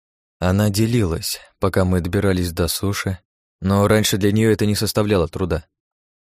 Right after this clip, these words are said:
«Раньше?» — внимательно посмотрел на меня старый маг. «И часто это происходило?» «Неделю назад», — неохотно отозвался я.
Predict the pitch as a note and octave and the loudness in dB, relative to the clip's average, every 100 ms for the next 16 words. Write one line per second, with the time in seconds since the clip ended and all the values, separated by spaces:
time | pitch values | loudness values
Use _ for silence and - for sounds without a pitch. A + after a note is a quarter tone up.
0 | _ - E2 E2 D#2+ D#2+ - A#2 C#3+ _ | _ -2 0 2 2 0 -2 -4 -4 _
1 | _ _ _ _ G2+ G2+ F#2+ F2+ G2 F2+ | _ _ _ _ -4 0 0 2 0 -2
2 | F#2+ F#2 - F#2+ F2+ F2 F2 - F2+ F2+ | -2 -2 0 0 0 0 -2 -2 -2 -2
3 | D#2 - _ _ _ _ _ _ _ _ | -4 -6 _ _ _ _ _ _ _ _
4 | _ C#2 D2 D#2 F2 F2+ - F#2+ F#2 F#2+ | _ -4 -2 0 2 2 2 2 2 0
5 | F#2 F2+ F#2+ F2 F2 E2+ E2 _ _ _ | 0 2 0 2 2 0 -4 _ _ _
6 | _ _ _ _ F#2 F#2+ G2+ A#2 A#2+ A#2 | _ _ _ _ -2 0 2 2 2 2
7 | A#2 G#2 D#2 - _ _ _ _ F#2+ F2+ | 2 0 -2 -6 _ _ _ _ -4 0
8 | G2 F2+ F2 F2+ E2+ E2+ - F2+ D#2+ | 0 0 0 0 0 0 -2 -4 -4